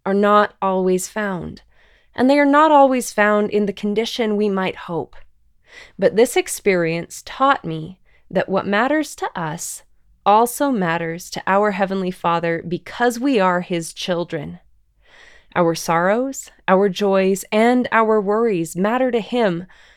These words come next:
just as those of any children matter to any loving parent here on earth. Sometimes we may be the lost things ourselves,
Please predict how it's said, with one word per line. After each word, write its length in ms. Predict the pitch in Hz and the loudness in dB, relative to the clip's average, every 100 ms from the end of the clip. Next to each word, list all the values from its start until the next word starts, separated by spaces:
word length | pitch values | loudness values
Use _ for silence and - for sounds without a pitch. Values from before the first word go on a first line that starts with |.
| _ | _
just 480 | 185 220 254 254 - | -2 2 2 0 -4
as 260 | - 233 180 | 0 0 4
those 480 | 202 208 202 202 - | 4 6 4 2 0
of 160 | 196 | -4
any 280 | 202 247 294 | 0 2 2
children 720 | - - 165 160 165 156 185 - | 0 -4 -4 -4 -8 -8 -10 -4
matter 480 | 190 185 208 202 196 | 0 0 0 0 -2
to 260 | - - | -6 -4
any 280 | 208 214 220 | 0 2 2
loving 440 | 208 185 180 175 175 | 0 0 0 -2 -4
parent 720 | - 247 220 165 165 - - _ | -4 -2 -2 -6 -10 -16 -20 _
here 300 | - 190 180 | -4 0 2
on 180 | 170 165 | 0 -2
earth. 360 | 170 170 170 - - _ _ _ _ _ _ _ _ - - _ _ | -8 -12 -14 -20 -20 _ _ _ _ _ _ _ _ -20 -20 _ _
Sometimes 880 | - 233 240 233 247 240 240 240 - - _ _ | -4 0 0 0 -2 0 -2 -4 -10 -18 _ _
we 320 | - 208 262 | -6 -2 0
may 220 | 262 233 226 | 2 2 0
be 280 | 220 214 | 0 0
the 160 | 190 185 | 0 0
lost 460 | 190 190 202 - - | 2 2 2 -2 -10
things 560 | 185 165 160 170 - | -6 -6 -6 -8 -10
ourselves, 880 | - 196 202 - 247 262 156 - - | -8 -6 -6 -4 0 0 -2 -6 -14